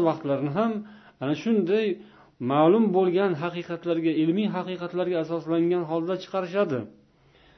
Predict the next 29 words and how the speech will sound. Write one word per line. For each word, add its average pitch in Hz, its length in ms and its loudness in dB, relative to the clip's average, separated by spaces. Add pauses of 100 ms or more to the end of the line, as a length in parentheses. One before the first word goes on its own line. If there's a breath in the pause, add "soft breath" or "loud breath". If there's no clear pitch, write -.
(200 soft breath)
Bu, 156 280 0
demak, 247 420 2
oldindan 190 640 2 (160)
ma'lum. 196 360 4 (480)
Oldindan 175 640 2
Alloh 196 460 2
taolo 202 300 2
mana 190 200 0
shuning 180 220 -6
hisob 180 260 -4
kitobini 185 480 4 (480 loud breath)
aniq 220 300 4
qilib 226 240 2
qo'ygan, 220 340 4 (180)
olimlar 160 520 2
buni 165 240 0
kashf 160 340 -8
qilib, 190 220 -4
o'rganib, 156 500 2 (420 loud breath)
keyin 170 240 2
uni 165 260 2 (400 loud breath)
kitob - 300 0
qilib 185 180 -2
yozyaptilar 180 680 0
yoki 160 340 0
taqvim 160 480 0
qilib, 196 260 -2
jadval 160 500 4
qilib 226 220 0